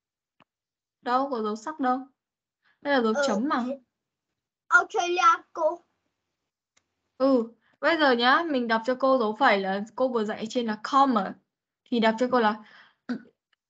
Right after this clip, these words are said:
Speaker 1: I've got postcard from the United States,
Speaker 2: Comma.
Speaker 1: comma,
Speaker 2: Comma.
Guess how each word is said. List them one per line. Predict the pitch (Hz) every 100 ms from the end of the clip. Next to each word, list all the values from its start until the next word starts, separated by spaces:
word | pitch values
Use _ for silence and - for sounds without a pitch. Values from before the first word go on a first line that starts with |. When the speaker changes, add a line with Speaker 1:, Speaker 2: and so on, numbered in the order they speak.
| _ _ -
Speaker 1:
I've | 262 285 240
got | 247 254 269 -
postcard | 381 - 254 208 196 -
from | 240 226
the |
United | 233 240 339 339 277 262
States, | - - 302 269 - _
Speaker 2:
Comma. | 320 - -
Speaker 1:
comma, | 302 330 294 202 240 - -
Speaker 2:
Comma. | 311 - 302